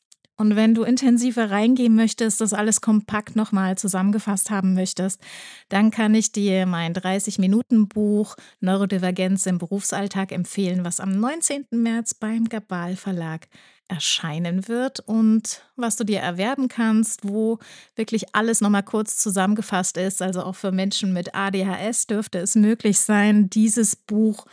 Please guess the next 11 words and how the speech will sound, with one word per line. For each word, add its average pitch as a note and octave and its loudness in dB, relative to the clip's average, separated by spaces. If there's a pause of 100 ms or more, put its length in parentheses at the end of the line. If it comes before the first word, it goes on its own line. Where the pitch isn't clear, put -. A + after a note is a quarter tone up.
(460)
dir F#3 -4
anzuschauen F3 0
und, E3+ -4
ähm, D#3 -4 (600)
ja, D#3+ -6
deine, D#3+ -4 (240)
deinen G#3 2
Mehrwert F#3 0
daraus D3 -4
zu G3+ -2
ziehen. F3 -4